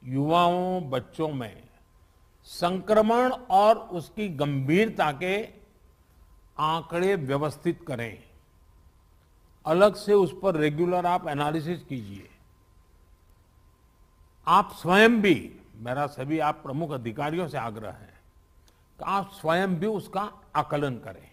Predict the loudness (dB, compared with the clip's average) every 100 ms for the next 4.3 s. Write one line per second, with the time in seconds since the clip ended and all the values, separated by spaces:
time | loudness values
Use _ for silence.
0 | _ _ _ _ _ _ _ _ _ _
1 | _ _ -8 -6 -4 -4 -4 -2 0 2
2 | 0 0 -2 -2 -4 -4 -4 -2 0 0
3 | -2 -4 -4 -4 -4 -2 0 -2 -4 -10
4 | -14 -18